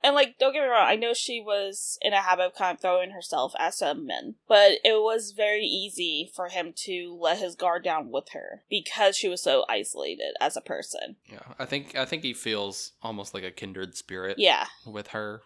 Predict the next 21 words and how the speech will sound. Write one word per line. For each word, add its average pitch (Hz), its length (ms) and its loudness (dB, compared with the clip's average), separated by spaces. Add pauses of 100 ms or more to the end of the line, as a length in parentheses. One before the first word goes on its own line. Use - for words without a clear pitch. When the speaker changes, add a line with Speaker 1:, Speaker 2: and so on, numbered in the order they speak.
(140)
Speaker 2:
where 95 360 -4 (140)
his 113 200 -6
isolation 98 560 -8
is 90 160 -14
much - 300 -14
more 85 280 -12
voluntary, 85 920 -10 (160)
or 101 120 -4
I 107 40 -4
guess 104 300 -6
reactionary. 101 800 -6
Speaker 1:
Yeah, 165 260 6 (120)
I 185 100 -2
think 208 200 -6
reactionary 170 600 -2
is 147 100 -14
a - 20 -14
better 131 220 -6
word 120 240 -10
for - 160 -14
that, 104 260 -6